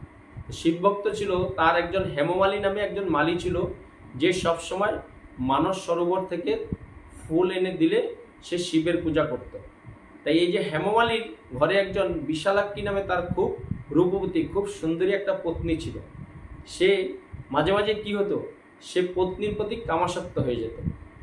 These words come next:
হ্যাঁ, তো একদিন কি করেছে, পত্নীর প্রতি কামাসক্ত হয়ে যাওয়ার কারণে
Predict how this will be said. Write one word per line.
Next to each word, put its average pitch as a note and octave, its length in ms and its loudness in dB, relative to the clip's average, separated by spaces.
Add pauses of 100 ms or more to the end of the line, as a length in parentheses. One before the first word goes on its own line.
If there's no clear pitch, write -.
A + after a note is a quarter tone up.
(240)
হ্যাঁ, F#3+ 360 0 (320)
তো D3+ 60 2
একদিন F3 380 2
কি G#3 80 -6
করেছে, - 460 2 (460)
পত্নীর F3+ 400 0
প্রতি G3+ 200 0
কামাসক্ত F3 560 -2
হয়ে E3 220 4
যাওয়ার F3+ 260 0
কারণে F3+ 440 2